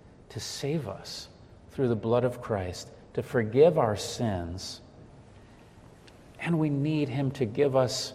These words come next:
more grace, the grace of his Spirit, to change us and to make us into people of godly character and integrity. We are totally dependent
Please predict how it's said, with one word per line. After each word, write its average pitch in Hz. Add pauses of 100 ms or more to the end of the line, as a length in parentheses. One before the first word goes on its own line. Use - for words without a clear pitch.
(360)
more 147
grace, 139
the 123
grace 127
of 123
his 117
Spirit, 107 (760)
to 104
change 139
us - (420)
and 110
to 123
make 143
us 117
into 92
people - (380)
of 98
godly 95
character - (600)
and 90
integrity. 95 (360)
We 123
are 110
totally 143
dependent 107